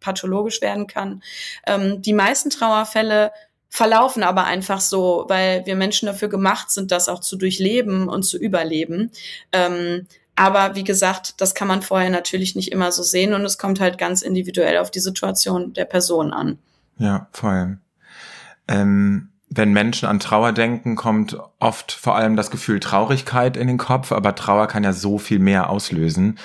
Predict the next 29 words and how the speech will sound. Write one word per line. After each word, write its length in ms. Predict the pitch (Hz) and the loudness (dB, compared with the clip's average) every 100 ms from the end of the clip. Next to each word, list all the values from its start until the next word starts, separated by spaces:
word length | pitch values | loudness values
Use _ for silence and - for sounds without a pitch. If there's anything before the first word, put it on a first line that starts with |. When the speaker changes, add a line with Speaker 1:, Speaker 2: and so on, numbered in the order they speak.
| - - - - | -18 -18 -18 -4
Speaker 2:
Was 320 | - - - - | -2 -2 -4 -8
beobachtest 640 | 190 107 101 95 - - | -4 0 0 0 -2 -6
du 40 | 101 | -2
da 240 | 92 92 | 0 0
so? 280 | 80 78 80 80 _ _ _ _ - | 0 -2 -2 -6 _ _ _ _ 0
Speaker 1:
Also 200 | 208 226 | 0 2
generell, 520 | 240 233 214 226 269 | 2 2 4 4 2
wenn 100 | 240 | 0
ich 120 | 254 | -2
an 100 | 240 | -2
Trauer 340 | 220 240 240 233 | -2 0 2 2
denke, 680 | 220 247 262 277 269 262 - | 0 0 0 0 2 0 0
ähm, 360 | 214 220 220 - | 0 0 -2 -4
ist 140 | - | -2
es 100 | 233 | -2
mir 140 | 220 | -2
auch 60 | 202 | -4
wichtig 260 | 226 233 - | -4 -4 -4
zu 120 | 202 | -2
sagen, 260 | 208 208 | -2 -2
es 120 | 208 220 | -2 -2
muss 200 | 220 - | -2 -2
ja 80 | |
nicht 240 | 98 101 - | -2 -4 -2
immer 180 | 120 180 | 0 0
mit 160 | 175 | -2
dem 140 | 180 175 | -4 -4
Tod 260 | 214 190 | -2 -2
zusammenhängen. 800 | - 160 156 151 160 160 156 | -4 -4 -4 -4 -6 -6 -6